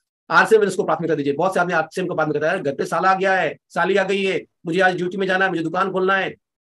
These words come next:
हर चीज में पहले प्राथमिकता, तो पहला वहां मिल रहा है। अगर यहाँ पहला लेना है, यहाँ प्राथमिकता देनी पड़ेगी। My dear friends, ये सौ परसेंट इंसान होते हैं, पांच परसेंट कामयाब होते हैं, पचानवे परसेंट कामयाब नहीं होते। कारण क्या है, मैं आपको बताऊंगा आपको आगे। और ये पचानवे परसेंट से जो पांच परसेंट में इंसान आते हैं, लेकिन पांच परसेंट में भी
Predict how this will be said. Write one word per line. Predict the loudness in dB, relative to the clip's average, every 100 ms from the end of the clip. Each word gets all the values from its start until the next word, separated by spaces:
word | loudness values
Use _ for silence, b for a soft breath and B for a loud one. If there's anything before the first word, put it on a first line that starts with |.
| _ _ 0
हर | 2
चीज | 2
में | 2
पहले | 4 4
प्राथमिकता, | 4 0 0 0
तो | 0
पहला | 2 4
वहां | 4 4
मिल | 2
रहा | 0 -2
है। | -6 _ -6
अगर | 2
यहाँ | 6 6
पहला | 6 6
लेना | 6 6
है, | 6 4 -2 _ _ _ -2
यहाँ | 0 2
प्राथमिकता | 0 2 0
देनी | 2
पड़ेगी। | 2 0 0 -6 -12 0
My | 2
dear | 2 2
friends, | 2 0 -4 _ _ 0
ये | 2
सौ | 4 4
परसेंट | 4 4 2
इंसान | 2 2
होते | 2
हैं, | 0
पांच | 2 -2
परसेंट | -2 -4 0
कामयाब | 2 2 0
होते | 0
हैं, | -2
पचानवे | -2 0 -2
परसेंट | -4 -4
कामयाब | 0 0 -2 -2
नहीं | 0 2
होते। | -2 -8 -12 _ 2
कारण | 4 4 2
क्या | -2
है, | -4 -10 _ _ _ _ _ -4
मैं | 2
आपको | 2 2
बताऊंगा | 0 2 2 2
आपको | 0 -4
आगे। | 2 2 2 -2 _ 0
और | 6
ये | 6
पचानवे | 6 4 4 4
परसेंट | 2 2
से |
जो | 2
पांच | 4 0
परसेंट | 2 2 4
में |
इंसान | 2 2
आते | 0 2
हैं, | 2
लेकिन | 4 2
पांच | 6 6 6
परसेंट | 2 4 4
में | 6
भी | 4 4